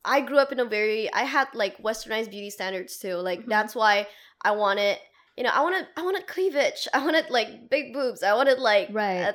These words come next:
Speaker 1: thick ass, you know,
Speaker 2: Yeah.
Speaker 1: like, a fat ass.
Speaker 2: Mm-hmm.
Speaker 1: Like, and I, and I think that was more, like, of what, from the things I consume, say, on t-, uh, watching television or, like, seeing celebrities and things like that.
Speaker 2: Mm-hmm.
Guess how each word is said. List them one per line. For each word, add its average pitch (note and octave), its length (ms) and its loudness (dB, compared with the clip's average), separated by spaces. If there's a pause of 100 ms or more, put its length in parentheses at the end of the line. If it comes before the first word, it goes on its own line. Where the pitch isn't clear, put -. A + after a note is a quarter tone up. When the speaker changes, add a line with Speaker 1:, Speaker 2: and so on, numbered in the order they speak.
(120)
Speaker 1:
thick G3 160 -2
ass, G#3+ 440 4
you G#3+ 80 -12
know, G3 40 0 (100)
Speaker 2:
Yeah. F#3 60 0
Speaker 1:
like, A3 140 -2
a C#4 60 -8
fat B3+ 360 4
ass. F3+ 380 0
Speaker 2:
Mm-hmm. G3+ 320 -10 (140)
Speaker 1:
Like, A3+ 220 -2
and C4+ 140 2
I, C#4 40 4
and C#4+ 200 4
I D4+ 40 2
think F4+ 220 -2
that D4 120 6
was D4 260 2
more, C4 340 2 (200)
like, G#3+ 220 -4 (420)
of A#3+ 100 -4
what, A3 260 2 (260)
from B3 300 -4
the A3+ 80 2
things B3+ 240 -2
I A#3+ 140 2
consume, A3 540 -6
say, G3+ 380 0
on F#3 500 -4
t-, - 300 -12
uh, F#3+ 60 -4
watching G#3+ 280 -2
television F#3+ 500 -4
or, F3+ 140 -6
like, F3 320 -6
seeing G3+ 260 -12
celebrities F#3 560 -8
and F#3+ 120 -14 (100)
things F3+ 200 -14
like G3+ 100 -14
that. D#3+ 280 -4
Speaker 2:
Mm-hmm. G#3+ 360 -6